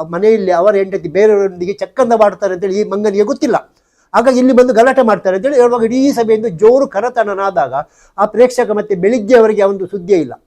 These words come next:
ಬಹುಶಃ ಮನೆಗೆ ಹೋ-, ಬಹುಶಃ ಹೆಂಡತಿ ಏನು ಮಾಡ್ತಾನೆ ಅಂತೇಳಿ ನೋಡ್ಲಿಕ್ಕೆ ಹೋಗಿರ್ಬೋದೇನೋ. ಅಂದು ಅಂಥ ಒಂದು ಕೆಲವು ಅವರ, ಅವರದೊಂದು, ಆ, ಒಂದು ಪ್ರತ್ಯುತ್ಪನ್ನ ಮತಿ. ಹಾಗೆಯೇ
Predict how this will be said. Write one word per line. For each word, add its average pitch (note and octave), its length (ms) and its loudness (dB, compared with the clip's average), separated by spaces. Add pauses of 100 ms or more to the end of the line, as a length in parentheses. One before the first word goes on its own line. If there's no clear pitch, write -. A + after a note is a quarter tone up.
(280)
ಬಹುಶಃ F3+ 240 -4
ಮನೆಗೆ G3+ 300 0
ಹೋ-, G3 240 0
ಬಹುಶಃ F#3 220 -6
ಹೆಂಡತಿ F#3+ 320 -4
ಏನು G3 140 -2
ಮಾಡ್ತಾನೆ F3+ 400 -6
ಅಂತೇಳಿ F3 220 -10
ನೋಡ್ಲಿಕ್ಕೆ E3+ 260 -4
ಹೋಗಿರ್ಬೋದೇನೋ. F3+ 800 -2 (280)
ಅಂದು B3+ 220 -2
ಅಂಥ C4+ 260 2 (160)
ಒಂದು A#3+ 360 2 (360)
ಕೆಲವು A3 580 4 (320)
ಅವರ, G3 220 -2
ಅವರದೊಂದು, F#3+ 800 -2 (1120)
ಆ, F3+ 60 -6 (480)
ಒಂದು F#3 380 -10 (880)
ಪ್ರತ್ಯುತ್ಪನ್ನ C#3+ 480 -2
ಮತಿ. A2+ 180 -10 (500)
ಹಾಗೆಯೇ G3 520 0